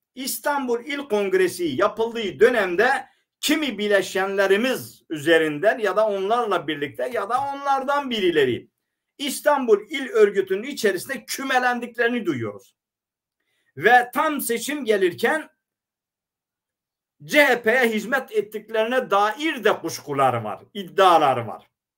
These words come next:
E nihayetinde demin en sağlıklı görünen müttefikleri olan bileşenleri ve S Y K P gibi Tülay Hatimoğulları'nın partisi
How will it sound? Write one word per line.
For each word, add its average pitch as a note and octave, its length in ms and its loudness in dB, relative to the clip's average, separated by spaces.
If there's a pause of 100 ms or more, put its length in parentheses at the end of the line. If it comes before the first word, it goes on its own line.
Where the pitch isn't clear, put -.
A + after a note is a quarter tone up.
(240)
E D#3+ 120 -4
nihayetinde C#4 920 -2 (340)
demin G#3+ 420 -4 (220)
en G4+ 140 -6
sağlıklı A3 640 -4
görünen E3+ 720 0 (240)
müttefikleri G3+ 880 -2
olan G3+ 380 0
bileşenleri F#3 1000 -2 (380)
ve F#3+ 300 4
S - 280 -6
Y C4+ 260 6
K F#3 220 -2
P F#3 120 0
gibi D#3+ 380 -6
Tülay F#3+ 240 0
Hatimoğulları'nın F3+ 920 -2
partisi E3+ 760 -4